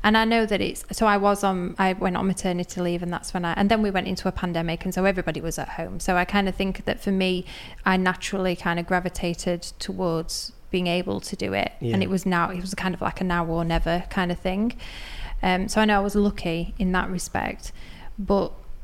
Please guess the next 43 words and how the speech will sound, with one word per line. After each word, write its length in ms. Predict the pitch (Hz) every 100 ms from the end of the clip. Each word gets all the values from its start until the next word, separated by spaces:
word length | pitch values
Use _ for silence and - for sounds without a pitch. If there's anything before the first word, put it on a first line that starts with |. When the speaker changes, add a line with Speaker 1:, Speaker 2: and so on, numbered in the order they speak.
| - -
Speaker 1:
I 100 | 190
just 400 | - 208 196 -
feel 340 | - 190 185
really 320 | 185 190 185 185
strongly 520 | - 185 185 180 180
about 260 | 185 180
the 40 | 170
fact 380 | - 180 - -
that 300 | 175 165 - - - -
it 160 | 190
doesn't 300 | 214 202 196
have 200 | - 190
to 100 | -
be 260 | 196 185 180
something 420 | - 190 185 175
that 100 | 175
you 100 | 190
wake 280 | 185 185 -
up 100 | 202
tomorrow 300 | - 180 175
and 100 | 170
go, 80 | 170
"Right, 240 | 180 165
I'm 140 | 180 180
leaving 240 | 190 175
my 80 | 170
job 240 | 180 170 170
and 100 | 160
I'm 160 | 156 -
pa-," 120 | - - -
'cause 120 | 254
that's 200 | 262 -
the 60 | 247
kind 220 | 262 226
of 60 |
thing 180 | 214 233
that 80 | 202
we 280 | 208 202 196
imagine 460 | 202 190 196 214 233
it 100 | 247
is. 400 | 247 320 370 - 185
Speaker 2:
Yeah. 280 | 151 135 139 -
Speaker 1:
Um, 540 | 208 - 104 101 -